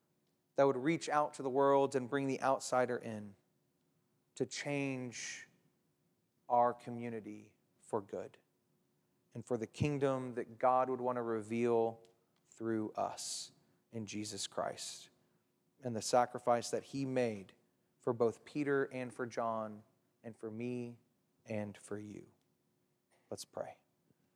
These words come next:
Good and gracious God, we are so thankful for your goodness and your grace. We're thankful that regardless of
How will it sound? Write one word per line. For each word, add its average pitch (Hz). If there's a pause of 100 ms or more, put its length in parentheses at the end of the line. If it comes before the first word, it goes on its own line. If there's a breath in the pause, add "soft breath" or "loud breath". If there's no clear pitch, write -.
(420)
Good 139
and 131
gracious 123
God, 127
we 127
are 120
so 123
thankful 123
for 127
your 117
goodness 127
and 120
your 113
grace. 113 (840)
We're 147
thankful 160
that 135
regardless 147
of 135